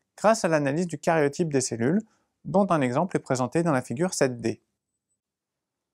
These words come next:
En conclusion, les travaux de Shinya Yamanaka ont permis de démontrer que le génome de cellules différenciées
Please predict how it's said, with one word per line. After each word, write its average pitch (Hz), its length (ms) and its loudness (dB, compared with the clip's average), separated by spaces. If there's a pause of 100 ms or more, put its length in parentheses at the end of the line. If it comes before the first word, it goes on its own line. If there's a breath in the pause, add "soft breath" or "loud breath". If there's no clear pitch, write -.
(480)
En 151 120 -2
conclusion, 143 560 2 (580)
les 139 60 0
travaux 190 380 2
de 175 80 0
Shinya 180 420 0
Yamanaka 151 600 0
ont 147 120 -2
permis 135 260 -4
de 123 100 -6
démontrer 147 480 -2
que - 140 -8
le 117 140 -2
génome 135 320 -4
de 117 80 2
cellules 131 320 -8
différenciées 120 680 -4